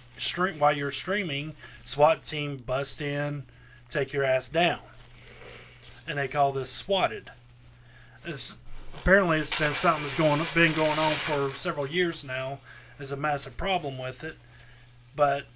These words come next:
I never heard of it until, you know, I was watching the I D channel where this kid was doing that, and he,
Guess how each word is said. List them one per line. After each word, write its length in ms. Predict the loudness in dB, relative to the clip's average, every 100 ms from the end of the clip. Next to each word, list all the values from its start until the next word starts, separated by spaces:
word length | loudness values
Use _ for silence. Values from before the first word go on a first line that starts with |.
| -20 -20 -20 -20 -12 -2
I 140 | 2
never 220 | 4 4
heard 180 | 4 4
of 120 | 2
it 80 | -2
until, 400 | -6 -6 -4 -6 -4
you 100 | 0
know, 80 | 0
I 40 |
was 120 | 2
watching 340 | 0 -2 -6 -4
the 100 | -2
I 100 | 0
D 160 | -2
channel 280 | -2 -6 -6
where 100 | -6
this 200 | -6 -6
kid 220 | -4 -6 -4 -2 -2
was 120 | -2
doing 200 | -2 -2
that, 180 | -2 -2
and 80 | -4
he, 180 | -8